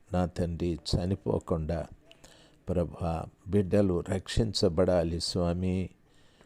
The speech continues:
బిడ్డలు రక్షించబడాలి స్వామి. దయచేసి మీరు కనికరాన్ని చూపెట్టండి. ఎన్నో కుటుంబాలలో ఇప్పటికే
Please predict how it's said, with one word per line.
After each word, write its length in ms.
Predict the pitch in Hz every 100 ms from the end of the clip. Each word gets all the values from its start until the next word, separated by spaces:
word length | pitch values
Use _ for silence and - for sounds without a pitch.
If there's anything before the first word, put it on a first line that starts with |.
| _ -
బిడ్డలు 540 | 92 104 104 113 92
రక్షించబడాలి 1300 | 92 92 - - 101 - 104 87 90 87 85 87 82
స్వామి. 680 | - 87 82 82 85 85 82 _ _ _ _ _ _ -
దయచేసి 760 | 95 101 104 - 110 - -
మీరు 260 | 95 92 80
కనికరాన్ని 840 | - - 92 95 101 92 87 71
చూపెట్టండి. 880 | 80 - 85 - 82 - 80 78 80 - - - - - - -
ఎన్నో 480 | 82 82 87 92 107
కుటుంబాలలో 880 | - 90 107 92 87 92 85 90 95
ఇప్పటికే 840 | 87 87 - 98 - - 90 82